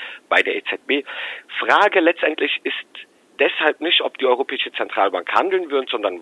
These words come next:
wann sie handeln wird. Und wir beziffern gerade die Wahrscheinlichkeit, dass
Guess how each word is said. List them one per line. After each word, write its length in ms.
wann 280
sie 160
handeln 380
wird. 260
Und 300
wir 140
beziffern 540
gerade 300
die 120
Wahrscheinlichkeit, 720
dass 160